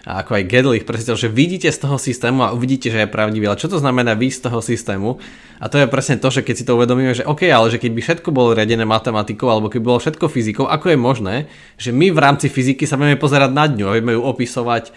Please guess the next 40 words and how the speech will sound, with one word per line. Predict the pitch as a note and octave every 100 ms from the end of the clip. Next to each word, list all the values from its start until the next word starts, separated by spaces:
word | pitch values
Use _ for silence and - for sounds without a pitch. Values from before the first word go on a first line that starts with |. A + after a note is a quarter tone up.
| -
vieme | C3+ A#2+
meniť | A#2+ A#2+ C#3+ C#3 D3
tie | B2
teórie, | G#2 A#2 A2+ A#2 A#2 A2+ B2 - - -
veď | A#2+ B2+
aj |
my | D3+
sme | G3 D3
fyzika, | G#2+ G#2 G#2 B2 A2+
aj | G#2+
my | C3+
sme | D#3+ C#3+
iba | A#2 G#2+
tá | G#2 G#2
matematika, | G#2 A#2 G#2+ G#2 A#2 A#2
aj | A2+
my | F3
sme | F3
vlastne, | A#2+ A#2 B2+
že | A#2+ G#2 -
úplne | - D#3+ D#3 C#3+ C3+
logicky, | A#2+ A#2 G#2 - A#2+ F#3 - _ _
že | - G#2+
nemôžeme | A#2 D3 D3 B2
ísť | G#2+
predsa | - G#2 -
proti | - G2+ G#2+
pravidlám | G#2 G2 G2+ G2+ G2
logiky, | F#2 G2 A2+
ale | A#2
stále | A2+ D#3 G3
vieme | C#3+ C#3 C#3+ C3 - - -
z | - C3
nich | D#3+ B2
výjsť | A2+ F3+ -
a | C#3
pozerať | C#3+ B2+ B2+ A#2
sa | A#2
na | A2+
nich | A2 -